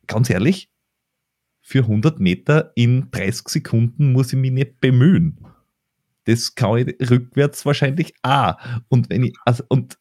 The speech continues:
also alles, was er kann, kann ich auch, auch ohne Bemühen. War, also ernsthaft? Äh, ich weiß schon, dass das jetzt da, ja, das klingt dann ein bisschen überheblich und, hm, dann hab ich gesagt,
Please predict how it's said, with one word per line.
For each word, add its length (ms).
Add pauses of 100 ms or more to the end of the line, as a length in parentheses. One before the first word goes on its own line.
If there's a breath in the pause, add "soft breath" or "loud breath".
(120)
also 200 (280 loud breath)
alles, 420
was 200
er 260
kann, 340
kann 220
ich 160
auch, 180
auch 160
ohne 260
Bemühen. 440
War, 340
also 440 (120)
ernsthaft? 580 (680 loud breath)
Äh, 240 (260 soft breath)
ich 160
weiß 220
schon, 140
dass 120
das 160
jetzt 220
da, 220 (640)
ja, 120 (1080 soft breath)
das 140
klingt 320 (260)
dann 240
ein 180
bisschen 160
überheblich 600
und, 180
hm, 300 (240 loud breath)
dann 80
hab 80
ich 60
gesagt, 180